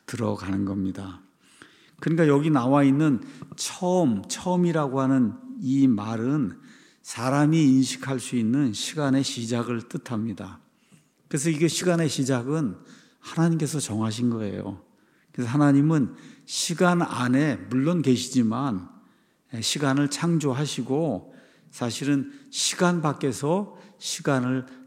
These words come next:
다스리시는 그런 존재다. 철학적으로 우리가 이제 그렇게 이야기를 할 수가 있습니다. 자, 여기 가서 보니까 창세기 일 장 일 절에 처음에 하나님께서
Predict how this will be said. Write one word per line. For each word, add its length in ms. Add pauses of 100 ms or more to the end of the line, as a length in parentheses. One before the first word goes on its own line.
다스리시는 840 (260)
그런 360
존재다. 1000 (400)
철학적으로 600
우리가 280
이제 160
그렇게 480 (320)
이야기를 400
할 80
수가 240
있습니다. 640 (880)
자, 320
여기 140
가서 240
보니까 380
창세기 400
일 100
장 200
일 120
절에 400 (480)
처음에 400
하나님께서 960